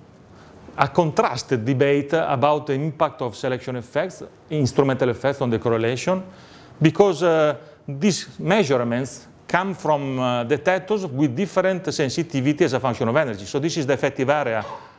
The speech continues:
of the different detectors providing, uh, those points in the correlation. So you can see they have different energy band, different sensitivities as a function of the photon energy.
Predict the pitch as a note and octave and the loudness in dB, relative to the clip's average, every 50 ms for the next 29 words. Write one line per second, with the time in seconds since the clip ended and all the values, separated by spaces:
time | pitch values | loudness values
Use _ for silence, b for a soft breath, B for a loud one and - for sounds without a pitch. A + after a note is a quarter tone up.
0 | B B _ - D3 C#3 C3 C3 C#3 D3 A3+ G3+ - F#3+ E3+ D3+ C#3 C#3 C3 C3+ | B B _ -2 0 0 2 2 2 2 0 2 2 2 2 2 2 0 0 2
1 | F3 D#3+ C3 A#2+ - C3 B2 G#2 F#2 - C3 B2+ B2 C#3+ D3 C#3+ C#3 A#2+ B2 B2+ | 0 0 0 -2 -6 -6 -6 -6 -8 -6 -4 -2 0 2 0 0 0 -2 -2 -4
2 | B2 A#2 A#2+ A#2+ A#2 A2+ A#2 b b b b b b b - B2 D3+ D3 - - | -4 -2 -2 -2 -4 -4 -8 b b b b b b b 0 2 2 2 2 0
3 | - - C#3 C#3+ C#3 B2+ B2 - B2 A#2 A#2 A#2 - B2 A#2+ A#2 A#2 A#2 A2+ A2+ | 0 0 2 2 2 0 -2 0 0 0 0 0 2 0 0 2 2 0 -2 -2
4 | - - D3 E3+ F3+ E3+ B B B B B - - A3 G#3+ G#3+ G#3 F#3 - A3 | -4 -6 -6 -6 -8 -10 B B B B B 0 2 2 4 4 4 2 4 2
5 | F#3+ C#3+ D#3+ D3+ C#3+ C3 C3 E3+ - - D3+ C#3+ B2+ C#3 C#3 C3+ B2+ A#2 B2+ C#3 | 4 4 4 4 2 2 0 0 0 2 0 0 0 0 0 0 0 0 -2 0
6 | C3 D#3+ F3 F#3 F#3+ F#3+ F3 G3 F#3+ D#3+ C3+ B2 D3 D#3 - - C#3 C3 B2 - | 0 0 2 2 0 0 0 0 0 0 -2 -2 -2 0 2 2 0 0 0 -2
7 | - B2 A2+ - C#3 B2+ C3 E3+ D3 D#3 C3+ D#3 B2 A2 A2+ C3 A#2 - D3 C#3 | -2 -4 -2 -2 -2 -2 0 0 0 0 0 0 0 2 0 0 0 0 -2 -2
8 | B2+ A#2+ - A#2 A#2 A#2 G#2+ G2+ G2+ A2 - - A2+ - C#3+ D#3 E3 D3 C3 A#2 | -2 -4 -4 -4 -2 -2 -2 -2 -4 -4 -4 -4 -4 -2 -2 0 0 0 -2 -2
9 | G#2 F#2+ G2+ F2+ | -2 -4 -6 -8